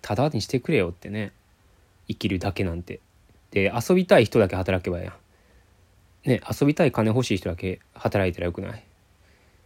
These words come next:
普通に生きていくため、まあ、それが生活保護なんか。なるほどね。<laughs> なるほどねって。うーん。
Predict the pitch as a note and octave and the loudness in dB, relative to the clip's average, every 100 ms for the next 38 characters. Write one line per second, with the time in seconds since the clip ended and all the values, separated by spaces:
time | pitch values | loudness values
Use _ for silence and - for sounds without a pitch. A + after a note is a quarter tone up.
0 | _ _ - - D#3+ D#3+ D#3 D3+ - - | _ _ -20 -2 2 4 4 2 0 0
1 | D3+ - D3+ A#2+ F#2+ - - - C3+ C#3+ | 0 2 0 0 -2 -6 -10 -2 0 2
2 | - B2+ A#2+ A#2 A#2 F2+ F2+ F#2+ G1+ - | 2 4 2 2 0 -2 -6 -10 -12 -14
3 | - _ _ _ _ - - - - - | -18 _ _ _ _ -20 -20 -18 -18 -20
4 | - _ - F2+ F2+ E2+ F2+ A#2 F3 G3 | -20 _ -8 -8 -6 -8 -6 -4 -2 -4
5 | F#3+ - - - - - - A#2+ A2 G2+ | -6 -14 -20 -18 -14 -4 0 2 2 2
6 | A2 G2+ G#2 A#2 C#3+ - _ _ _ _ | -2 -2 -4 -4 -6 -14 _ _ _ _
7 | - - - - - _ _ _ _ _ | -14 -12 -12 -16 -20 _ _ _ _ _
8 | _ - A2 G#2+ G#2 G#2 G2 G2+ | _ -4 0 0 0 -2 -4 -6